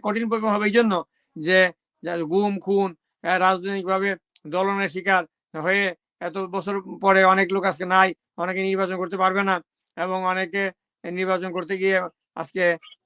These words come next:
তাদের পরিবার পরিজনকে হারিয়েছে এবং এই পরিস্থিতিতে যোগ্য লোকদের নির্বাচন করতে হবে। দুর্নীতিবাজরা এখন, এ, বে-, আ, ক্ষমতা, আওয়ামী লীগের পতনের সাথে সাথে বিভিন্ন জায়গায়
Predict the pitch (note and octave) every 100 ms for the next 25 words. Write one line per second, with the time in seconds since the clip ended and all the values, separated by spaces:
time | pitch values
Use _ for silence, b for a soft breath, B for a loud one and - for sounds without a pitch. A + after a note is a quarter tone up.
0 | F3 E3 F3 E3+ E3 F#3 F#3 E3+ F#3+ F#3
1 | F#3 E3+ F#3 G3 D3+ E3+ - _ _ E3
2 | F3+ F#3 F3+ F#3+ E3+ G#3 G3 F#3+ G3+ F3
3 | F#3 G3 F#3 E3+ G3 F#3+ F#3+ F#3 F3 D#3+
4 | F3 F3 E3+ _ _ - D#3+ G3 G3+ G3
5 | F#3+ F3+ G3 F3+ G3 G3+ - _ _ F#3
6 | F#3 F3 F3+ F3+ F3 D3+ F3+ F#3 F#3 F3+
7 | F#3+ F#3+ F#3 F3+ F#3+ D#3+ E3 G3+ G3+ F#3+
8 | F3+ F#3+ F#3+ F#3+ F3+